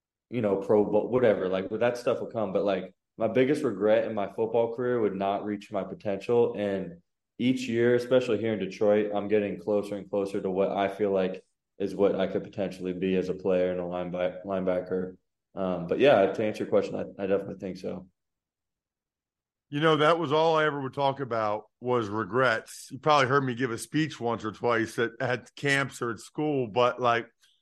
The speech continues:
Speaker 2: I just wanted to be able to look back and be like, "You know what? I became the best player I could possibly be." And
Speaker 1: Mm-hmm.
Speaker 2: honestly, Alex, I never became as good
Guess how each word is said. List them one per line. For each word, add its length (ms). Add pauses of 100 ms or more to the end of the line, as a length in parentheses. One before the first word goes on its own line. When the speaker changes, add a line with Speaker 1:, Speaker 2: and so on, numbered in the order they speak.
(260)
Speaker 2:
I 200
just 300
wanted 340
to 100
be 140
able 120
to 60
look 200
back 380
and 120
be 120
like, 300
"You 60
know 120
what? 320 (140)
I 80
became 320
the 80
best 320
player 320
I 80
could 180
possibly 500
be." 260 (260)
And 120
Speaker 1:
Mm-hmm. 100
Speaker 2:
honestly, 300
Alex, 380 (840)
I 140
never 380
became 540
as 140
good 500